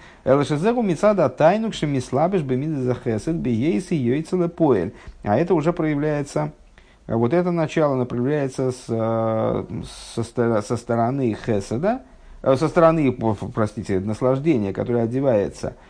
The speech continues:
э, в хесед, когда хесед запускается, а, в действие. Вот когда хесед не запущен в действие, наслаждению некуда одеться, и тогда оно проявляется как собственный негатив, как собственный антоним, то есть, э, с-, как страдание.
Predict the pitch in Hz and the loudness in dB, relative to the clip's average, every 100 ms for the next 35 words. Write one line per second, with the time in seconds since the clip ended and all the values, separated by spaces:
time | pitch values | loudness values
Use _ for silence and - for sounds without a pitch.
0 | - - - 101 95 - 254 254 123 - | -20 -12 -4 -2 -2 -2 -2 0 -4 0
1 | 123 131 131 107 208 220 190 131 117 117 | 0 2 2 2 -2 -2 -2 -4 -4 -2
2 | 120 - 147 170 156 - 175 160 - - | -4 0 2 2 -2 -4 -4 -4 -12 -20
3 | _ - - - 113 113 113 113 110 110 | _ -20 -20 -10 -4 -4 -2 -2 -4 -4
4 | 113 123 127 90 - 65 87 98 104 107 | -2 2 2 0 -6 -4 -4 -2 -2 0
5 | 117 101 - - 113 101 101 113 123 131 | 2 2 -2 -4 -4 -4 -6 -4 -2 0
6 | 147 123 120 120 131 113 117 104 107 190 | 0 2 0 0 -2 -2 -2 -2 -2 0
7 | 240 - 104 95 101 120 120 123 143 104 | 0 -2 -4 -4 -4 -2 -2 0 -2 -2
8 | 101 101 120 123 - 90 98 104 117 220 | -2 -2 0 -2 -2 -4 -2 -2 -2 -2
9 | 240 - 104 - - - - - 113 - | -4 -6 -10 -12 -20 -20 -20 -8 -4 2
10 | 107 117 208 151 107 151 143 113 120 160 | 2 4 4 4 2 -2 0 2 2 0
11 | 143 120 135 131 127 127 - 120 117 120 | -2 -4 -4 -2 -4 -4 -4 -2 0 2
12 | 117 117 - - - - - - - 104 | 0 -2 -14 -16 -20 -20 -10 -8 -4 -6
13 | - 104 110 110 90 - - 120 - 104 | -2 -2 -2 -4 -6 -6 -4 -6 -4 -4
14 | 95 98 95 104 - 104 - - 117 113 | -2 -2 -4 -8 -6 -8 -8 0 2 2
15 | 92 - | 0 -4